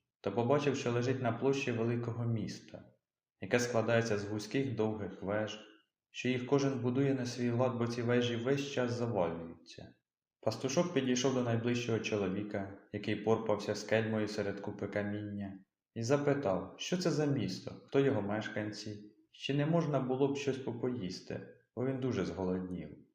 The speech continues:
Наче й кілька днів пролежав без їжі. Однак на запитання пастушка ніхто навіть не глипнув у його бік. Дарма що козапас обійшов мало не все місто. Врешті, вже зовсім зневірившись, що хтось дасть йому тут бодай окрайчик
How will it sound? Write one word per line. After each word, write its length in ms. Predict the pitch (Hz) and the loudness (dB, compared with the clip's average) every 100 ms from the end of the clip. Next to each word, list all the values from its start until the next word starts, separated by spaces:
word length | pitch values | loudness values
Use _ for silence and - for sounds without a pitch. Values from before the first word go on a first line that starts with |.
| _ _ _ _ - | _ _ _ _ -6
Наче 260 | 127 127 127 | -4 0 -2
й 20 | |
кілька 320 | 131 127 131 | -2 0 0
днів 260 | 123 120 95 | 2 0 0
пролежав 500 | 101 95 92 95 92 | 2 2 2 0 -2
без 240 | 101 101 | -4 -4
їжі. 500 | 82 76 - - - _ _ _ - | -6 -8 -10 -16 -18 _ _ _ -6
Однак 360 | 104 160 175 | 0 0 0
на 60 | 131 | 0
запитання 520 | 127 117 107 139 135 | 0 0 0 2 0
пастушка 520 | 113 117 123 113 139 | 0 -2 -2 -2 0
ніхто 300 | 135 120 127 | 0 -2 -2
навіть 340 | 123 117 110 110 | 2 2 0 0
не 100 | 107 | 0
глипнув 420 | 110 117 113 104 | 0 0 0 -2
у 40 | |
його 300 | 104 104 110 | -2 -2 -2
бік. 380 | 95 90 78 - - _ _ _ _ - | -4 -6 -8 -12 -20 _ _ _ _ 2
Дарма 340 | 123 165 180 | 4 6 6
що 200 | - 117 | 4 2
козапас 500 | 120 110 - 117 120 | 4 2 4 0 2
обійшов 600 | 104 107 107 - 117 113 | -2 -2 -4 -2 -2 0
мало 300 | 104 117 113 | 2 2 2
не 140 | 107 101 | 0 -4
все 240 | - 107 | -4 -4
місто. 480 | 107 98 90 - - - - _ - | -4 -6 -8 -12 -14 -16 -20 _ -8
Врешті, 500 | 98 127 139 - 113 | 4 6 6 2 -2
вже 220 | 98 107 | 0 0
зовсім 360 | 110 135 127 110 | 2 0 2 0
зневірившись, 840 | 113 110 123 117 101 - - - - _ _ _ _ _ | 0 2 2 2 2 0 -6 -10 -16 _ _ _ _ _
що 220 | - - 117 | -10 -2 0
хтось 360 | - 139 139 | 4 6 6
дасть 400 | 104 120 123 - | 4 2 2 -2
йому 280 | 110 117 127 | -2 0 -2
тут 320 | 120 123 120 | -2 0 0
бодай 420 | 107 107 123 127 | 2 2 4 4
окрайчик 460 | 104 - 117 117 92 | 2 2 2 2 -4